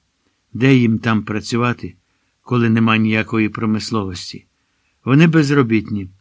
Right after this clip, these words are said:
вимушені їздити за кордон, працювати за харчі, а приїдуть на наші землі, тут все готове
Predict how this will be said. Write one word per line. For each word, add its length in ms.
вимушені 640
їздити 500
за 160
кордон, 480
працювати 640
за 140
харчі, 540
а 140
приїдуть 600
на 100
наші 400
землі, 520
тут 240
все 240
готове 560